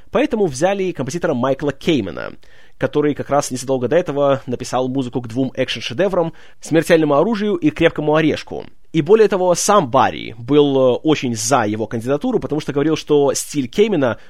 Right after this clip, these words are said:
наиболее близок к его собственному. И, слава богу, в отличие от предыдущих именитых коллег,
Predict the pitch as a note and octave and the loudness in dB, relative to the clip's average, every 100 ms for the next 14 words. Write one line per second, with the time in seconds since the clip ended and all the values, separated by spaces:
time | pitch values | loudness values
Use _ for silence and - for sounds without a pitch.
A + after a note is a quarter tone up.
0 | - C3 E3 D#3 F3 D#3 A2+ G#2+ B2+ G#3 | -4 2 2 2 0 0 2 -2 -4 -4
1 | C#3+ A2+ - - C#3 C#3 B2 - F2+ C2+ | -2 -4 -8 -6 -4 -2 -4 -8 -12 -12
2 | A1+ G1+ - - - G#3+ C#4 - F#3 G3+ | -12 -14 -16 -20 -10 0 2 2 0 2
3 | F3+ C3+ B3+ A3+ A#3+ A#3 - D3+ G3+ F#3 | 2 2 0 2 0 0 0 -2 -2 0
4 | E3+ D#3+ - E3+ F3 C4 - - F3+ G3 | 2 2 2 0 0 -2 -4 -6 -6 -6
5 | G3+ F#3+ - F3+ F#3 F3+ | -4 -6 -2 0 2 0